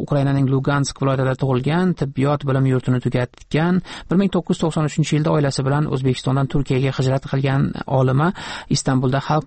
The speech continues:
tabobati yo'lida izlanishlarini olib borib, u yerda xalq tibbiyoti klinikasiga asos solgan. Bu haqdagi maxsus eshittirish dasturi davomida. Yevropada xavfsizlik va hamkorlik tashkilotining maxsus guruhi, kuzatuvchilar guruhi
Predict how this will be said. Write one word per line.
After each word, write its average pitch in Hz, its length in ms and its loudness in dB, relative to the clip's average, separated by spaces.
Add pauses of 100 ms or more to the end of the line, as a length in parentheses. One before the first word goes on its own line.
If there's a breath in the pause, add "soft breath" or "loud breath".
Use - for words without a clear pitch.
tabobati 135 440 0
yo'lida 135 200 0 (100)
izlanishlarini 131 600 0 (280)
olib 143 300 2
borib, 156 460 2
u - 120 -2
yerda 139 180 0 (100)
xalq 175 200 0 (360)
tibbiyoti 131 680 0
klinikasiga 135 640 0
asos 135 260 -2 (100)
solgan. 151 380 0
Bu 135 120 -2
haqdagi 135 400 -4 (420 loud breath)
maxsus 123 320 -2
eshittirish - 480 -4
dasturi - 320 -4
davomida. 110 480 -2 (720 loud breath)
Yevropada 240 420 2
xavfsizlik 214 320 0
va 202 100 2
hamkorlik 196 300 0
tashkilotining 180 540 2 (140)
maxsus 165 420 0
guruhi, 160 640 2 (180)
kuzatuvchilar 147 560 0
guruhi 139 320 2